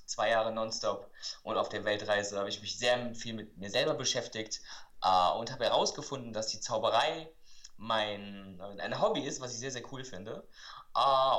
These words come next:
und hab dann versucht, damit Geld zu verdienen. Auf der Straße, Straßenzauberei, Street Magic, Leute angesprochen, Tricks gezeigt, meinen Hut gehoben und, ähm, ja, so,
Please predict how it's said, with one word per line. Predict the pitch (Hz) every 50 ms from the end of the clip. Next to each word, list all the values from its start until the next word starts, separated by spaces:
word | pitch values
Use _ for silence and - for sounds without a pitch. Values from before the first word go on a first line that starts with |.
| - 117
und | 120 113 131
hab | 147 147 -
dann | 120 120 143 147 147 147 147
versucht, | - 143 139 - 160 165 -
damit | 156 143 139 -
Geld | 175 240 -
zu | - -
verdienen. | - - 92 90 92 92 - -
Auf | - - -
der | - -
Straße, | - - - 104 117 147 165 - - 143 139 139 131 135
Straßenzauberei, | 139 - - 113 120 - - 127 - - 131 113 113 123 117 123 123 123 123
Street | 123 - - 135 135 131 -
Magic, | 113 110 110 110 110 107 101 110
Leute | 110 107 110 - 101
angesprochen, | 95 110 110 - - - 101 - - 101 101 101 - - - - - - - - -
Tricks | - 202 196 - -
gezeigt, | - 151 151 156 143 147 147 147 - 143
meinen | 139 139 139 -
Hut | - - 294 - - - - - - - - - -
gehoben | 143 139 - 156 160 156 139 139 135 135 131 - - - - - - - - -
und, | - 127 127 123 123 123 117 117 113 - - - - 101
ähm, | 110 110 107 107 107 110 107 107 107 104 - - - - - - - - - - - - -
ja, | 120 147 185 240 240 110
so, | 104 - - 143 151 160 170 180 196 214 226 233 240 233 226 226 226 233